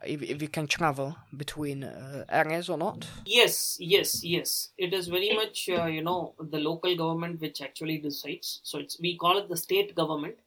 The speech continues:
Speaker 2: So the state and the central. So the central government is, um, governed by the Prime Minister and the state government is governed by the Chief Minister. And we also have a governor who's appointed for each and every state.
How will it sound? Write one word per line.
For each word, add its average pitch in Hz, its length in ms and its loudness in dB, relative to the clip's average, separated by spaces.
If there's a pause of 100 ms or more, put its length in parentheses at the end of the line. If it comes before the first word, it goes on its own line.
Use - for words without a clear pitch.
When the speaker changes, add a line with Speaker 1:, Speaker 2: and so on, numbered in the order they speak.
(300)
Speaker 2:
So 143 420 -6
the 160 100 -4
state - 400 4
and 170 260 -2
the 170 60 -2
central. 160 440 -2 (420)
So 165 160 -4
the 160 100 -2
central 247 460 2
government 233 500 0 (100)
is, - 600 0 (160)
um, 165 300 -2 (480)
governed 185 320 4
by 175 120 6
the 170 100 4
Prime 160 280 2
Minister 170 360 -2
and 214 140 -2
the 165 60 -4
state 208 400 4
government 185 480 2
is 170 300 -2 (420)
governed 165 200 2
by 165 100 4
the 220 240 0 (140)
Chief - 260 -4
Minister. 143 320 -6 (120)
And 175 160 -2
we 175 140 4
also 202 260 2
have 196 200 -2
a 175 60 -2
governor 180 560 0 (120)
who's 165 340 -2
appointed 180 560 -2
for 151 260 -4
each 180 240 -4
and 165 100 -4
every 156 220 -4
state. 165 380 -4